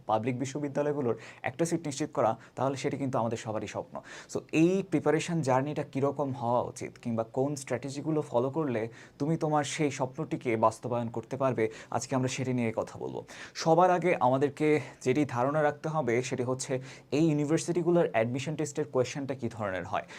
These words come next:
কোয়েশ্চেন প্যাটার্ন সম্পর্কে তোমাকে গোছানো একটা আইডিয়া থাকতে হবে। তারপর যেটি থাকতে হবে সেটি হচ্ছে তোমার বেসিকটা ক্লিয়ার রাখতে হবে। বেসিক ক্লিয়ারে, আহ, রাখা বলতে আমি একটি কথাই বোঝাচ্ছি। প্রথমত তুমি তোমার, আহ, টপ-, টপিক ওয়াইজ কিংবা হচ্ছে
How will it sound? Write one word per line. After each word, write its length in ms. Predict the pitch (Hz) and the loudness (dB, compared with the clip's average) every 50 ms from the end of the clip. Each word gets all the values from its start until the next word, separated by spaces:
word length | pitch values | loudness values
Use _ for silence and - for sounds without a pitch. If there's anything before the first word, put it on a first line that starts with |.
| - - - - | -18 -16 4 6
কোয়েশ্চেন 340 | 147 135 - - 170 170 | 6 6 6 4 0 2
প্যাটার্ন 260 | 165 160 151 160 165 160 | 4 4 4 4 2 0
সম্পর্কে 380 | - 170 156 160 160 151 165 | -2 -2 -2 0 0 0 0
তোমাকে 280 | 156 143 139 135 139 127 | 0 2 0 0 0 0
গোছানো 400 | 110 120 127 127 - 160 160 156 | 0 0 0 0 0 -2 -2 -2
একটা 240 | 143 127 - 147 - - | -2 -2 -2 -2 0 2
আইডিয়া 300 | 113 117 113 123 123 117 | 2 2 4 2 2 0
থাকতে 280 | - 110 - - - | -2 -6 -8 -8 -8
হবে। 180 | - 98 80 - - - - - - - _ _ | -6 -6 -6 -6 -8 -10 -18 -20 -20 -20 _ _
তারপর 420 | - 151 151 165 165 - 143 127 117 | 4 6 6 6 4 4 4 4 4
যেটি 220 | 117 127 123 156 | 4 0 -2 0
থাকতে 300 | 156 156 139 131 - 156 | -2 -4 -6 -6 -4 -4
হবে 120 | 151 139 143 | -2 -2 -2
সেটি 200 | - 151 139 143 | -4 -4 -4 -2
হচ্ছে 220 | 143 135 - 165 | -4 -2 -2 -4
তোমার 240 | 175 143 139 143 127 | -2 0 0 0 0
বেসিকটা 540 | 107 107 120 120 117 - 165 160 - 160 151 | 2 4 4 4 4 2 -4 -2 -2 -4 -4
ক্লিয়ার 280 | - 135 123 120 110 | -2 -2 0 0 2
রাখতে 280 | 107 101 - - - 101 | 2 0 -2 -4 -10 -10
হবে। 200 | 92 78 - - - - - - - - _ - | -10 -10 -12 -12 -16 -18 -20 -20 -20 -16 _ 2
বেসিক 280 | 143 - - 160 151 | 2 2 2 -2 -2
ক্লিয়ারে, 320 | - 160 160 151 147 156 151 - - _ | 0 2 2 4 4 2 0 0 -6 _
আহ, 200 | - 127 123 123 | 2 6 8 8
রাখা 240 | 123 123 123 - 151 | 8 8 6 4 2
বলতে 180 | 147 147 147 156 | 0 0 0 0
আমি 120 | 147 147 | 0 -2
একটি 180 | 139 135 - 135 135 | -2 -4 -4 -2 -2
কথাই 220 | 139 131 139 135 | 0 0 0 -2
বোঝাচ্ছি। 420 | 120 120 120 117 - - - - - - - - - - - _ | 0 0 -2 -2 -4 -6 -10 -12 -14 -14 -14 -14 -16 -16 -2 _
প্রথমত 400 | 151 160 160 175 196 165 139 151 151 156 170 175 | 0 2 2 2 0 4 4 4 4 4 2 -2
তুমি 160 | - 147 151 151 | -4 -4 -4 0
তোমার, 420 | - 156 151 156 156 156 143 - - - | 0 4 4 6 4 4 2 0 2 4
আহ, 240 | 123 120 120 120 120 123 | 6 6 6 6 4 6
টপ-, 300 | 131 135 135 135 - - | 4 4 4 2 0 2
টপিক 320 | 147 147 147 202 180 - | 4 4 4 2 0 2
ওয়াইজ 240 | 151 110 85 - - - | 4 2 2 2 -4 -6
কিংবা 180 | - 139 139 139 | -2 0 0 0
হচ্ছে 220 | 147 139 139 165 | 0 -2 -4 -6